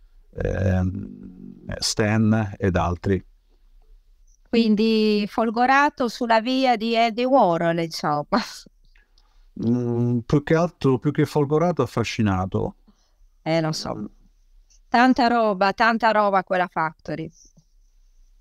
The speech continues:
Speaker 2: Tanta roba. Ascolta, eh, Con, invece, quando sei entrato nel mondo della poesia,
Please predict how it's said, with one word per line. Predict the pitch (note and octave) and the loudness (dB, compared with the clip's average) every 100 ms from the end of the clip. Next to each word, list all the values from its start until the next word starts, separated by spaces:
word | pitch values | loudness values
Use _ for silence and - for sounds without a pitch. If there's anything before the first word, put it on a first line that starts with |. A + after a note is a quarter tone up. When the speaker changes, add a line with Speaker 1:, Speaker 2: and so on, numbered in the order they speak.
| _ _ _ _ - _ _ _ | _ _ _ _ -20 _ _ _
Speaker 2:
Tanta | F#3+ G3+ G3+ F#3+ | 0 2 2 2
roba. | F#3 E3+ F3+ F#3 | 0 0 0 0
Ascolta, | B3 - A4 G4 C#4 G#3+ G3+ G3 | 0 0 0 2 2 2 2 2
eh, | - G#3 G3+ | 0 0 0
Con, | - A3 G#3 | 0 0 0
invece, | C#4 D#4+ G4 G#4 A4 G#4 G4+ F#4+ | 0 0 0 0 -2 2 2 2
quando | - E4+ G#4 F4+ D4+ | 2 4 4 4 2
sei | - C4+ B3+ | 2 -2 -2
entrato | A#3+ A#3 F3+ D#3+ F#3+ | -2 0 0 0 -2
nel | F3+ F#3 | -2 -2
mondo | F#3+ G3+ F#3 F#3 | 0 0 2 0
della | F#3+ F3+ | 2 0
poesia, | - F#3+ - - D#3 D#3+ F#3+ | -2 -6 -6 -4 -2 0 0